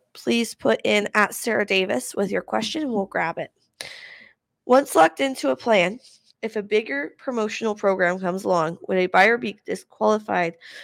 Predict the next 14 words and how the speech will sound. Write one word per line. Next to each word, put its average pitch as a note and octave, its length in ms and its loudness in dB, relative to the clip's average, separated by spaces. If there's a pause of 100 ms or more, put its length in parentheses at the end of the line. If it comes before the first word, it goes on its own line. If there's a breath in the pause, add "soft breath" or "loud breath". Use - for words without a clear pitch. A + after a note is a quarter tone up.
(140)
from G#3 160 -6
the F3 100 -4
better, G#3 380 0
newer F#3 340 -4 (100)
deal? G#3+ 380 -6 (320)
How G3+ 160 2
would G#3 120 2
the G#3 80 0
manufacturer F#3+ 760 0
Ford A3 440 -2
do G3+ 140 -10
discount-wise F#3 840 -8
in F3 100 -12
this D#3+ 240 -12